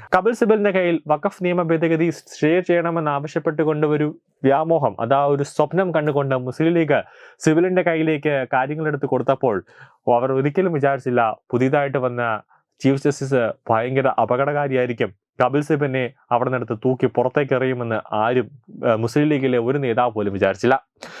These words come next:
ഒരർത്ഥത്തിൽ സുപ്രീം കോടതിയിൽ നിന്നും കപിൽ സിബൽ കിടുകിടാന്ന് വിറയ്ക്കുന്ന രീതി അഥവാ വെള്ളം കുടിക്കുന്ന രീതിയായിരുന്നു കണ്ടത്. അത്രയേറെ വെള്ളം, ആ, പുതിയ ചീഫ് ജസ്റ്റിസ് ആയ ബി ആർ ഗവായ്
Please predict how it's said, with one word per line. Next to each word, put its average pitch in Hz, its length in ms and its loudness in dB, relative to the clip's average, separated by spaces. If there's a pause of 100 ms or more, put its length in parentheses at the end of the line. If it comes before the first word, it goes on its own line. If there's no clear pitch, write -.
(320)
ഒരർത്ഥത്തിൽ 220 420 2
സുപ്രീം 202 360 2
കോടതിയിൽ 180 340 2
നിന്നും 156 320 0 (360)
കപിൽ 151 160 0
സിബൽ 151 340 2
കിടുകിടാന്ന് 156 640 0
വിറയ്ക്കുന്ന 151 500 0
രീതി 127 220 0
അഥവാ 123 240 0
വെള്ളം 139 440 -2
കുടിക്കുന്ന 147 440 -2
രീതിയായിരുന്നു 120 640 0
കണ്ടത്. 98 260 2 (360)
അത്രയേറെ 185 500 2
വെള്ളം, 151 360 0 (220)
ആ, 127 100 4
പുതിയ 143 420 0 (200)
ചീഫ് 143 160 2
ജസ്റ്റിസ് 143 260 -2
ആയ 127 340 0 (200)
ബി 123 60 2
ആർ 135 200 4
ഗവായ് 127 440 0